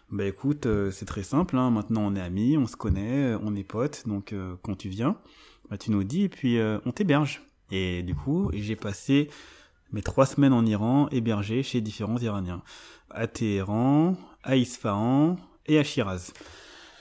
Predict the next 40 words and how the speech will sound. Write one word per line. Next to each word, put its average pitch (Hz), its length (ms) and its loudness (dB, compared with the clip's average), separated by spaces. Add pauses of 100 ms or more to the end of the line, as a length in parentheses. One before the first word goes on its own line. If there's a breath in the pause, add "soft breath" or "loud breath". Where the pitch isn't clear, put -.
(160 loud breath)
J'arrive 117 360 0
donc 117 200 0
en 107 120 0
Iran, 156 640 6
chez 120 260 -4
mon, 104 160 0
mon 98 680 -2
premier 110 320 0
hôte. 104 340 -4 (420)
Ça - 160 -10
se - 60 -12
passe 101 200 -8
très - 180 -10
bien. 98 240 -6
Euh, 113 880 0 (520 loud breath)
au 107 80 -6
début, 110 300 2
bon, 117 160 2
j'avais, 104 420 -2
j'avais 104 320 -4
l'habitude 107 520 -4
de, 98 600 -2
de 107 60 -6
regarder 107 440 -2
avant 104 340 -2
ce - 120 -12
qu'il - 160 -20
fallait 92 300 -8
faire, 110 480 -2
où 101 80 -4
il 98 80 -4
fallait 92 240 -8
aller, 98 320 -6
ce - 100 -12
qu'il 101 120 -14
fallait 92 240 -8
voir. 107 320 -4 (420 loud breath)
Au 113 60 -4
final, 123 260 4
mon, 120 160 6